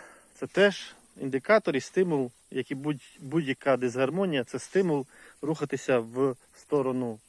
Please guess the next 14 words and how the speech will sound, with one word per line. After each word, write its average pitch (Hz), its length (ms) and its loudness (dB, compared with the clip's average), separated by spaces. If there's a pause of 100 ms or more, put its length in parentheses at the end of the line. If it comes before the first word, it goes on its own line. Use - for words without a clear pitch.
(460)
гармонії, 113 580 -2
в - 40 -20
сторону 123 540 -2
наповнення. 107 840 -2 (960)
А - 80 -8
якщо 196 380 0 (200)
коротше, 214 540 2
то - 140 -20
просто - 280 -6
рухатись. - 520 -8 (840)
<laughs> - 880 -16
Тому 202 160 0
що 160 320 0 (500)
рухатись, 185 640 0